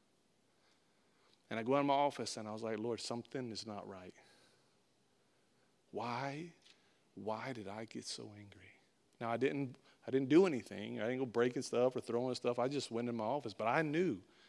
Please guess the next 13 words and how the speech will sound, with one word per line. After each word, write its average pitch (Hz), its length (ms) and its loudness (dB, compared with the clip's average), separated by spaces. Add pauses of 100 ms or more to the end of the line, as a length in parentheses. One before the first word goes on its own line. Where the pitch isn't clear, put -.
(640)
that 101 100 -4
I 120 60 4
was 127 180 2
holding 127 340 -2
it 123 140 -2
back, 117 280 -4
and 95 100 -8
I 120 80 -6
knew 120 220 -2
I 110 80 -2
was 101 180 -8
really 104 240 -8
angry. 101 400 -14